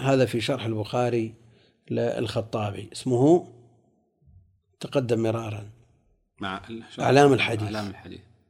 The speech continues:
Speaker 1: نعم، أعلام الحديث.
Speaker 2: أو أعلام السنن أحيانًا يسمونه.
Speaker 1: إيه نعم، هو،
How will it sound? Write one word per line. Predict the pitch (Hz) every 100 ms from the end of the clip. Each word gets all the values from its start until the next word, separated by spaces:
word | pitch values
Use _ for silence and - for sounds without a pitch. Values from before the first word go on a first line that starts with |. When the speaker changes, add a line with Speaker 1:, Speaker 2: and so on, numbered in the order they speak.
| _ _
Speaker 1:
نعم، | 117 110 147 - - _ _ _ -
أعلام | 113 120 131 165 143 -
الحديث. | 139 120 131 113 104 - - 107
Speaker 2:
أو | 98
أعلام | 98 104
السنن | 98 - 104 95 101 - _ _ _ _
أحيانًا | 90 98 98 92
يسمونه. | 90 - 95 120
Speaker 1:
إيه | 175
نعم، | 196 123 127
هو، | 139 139 156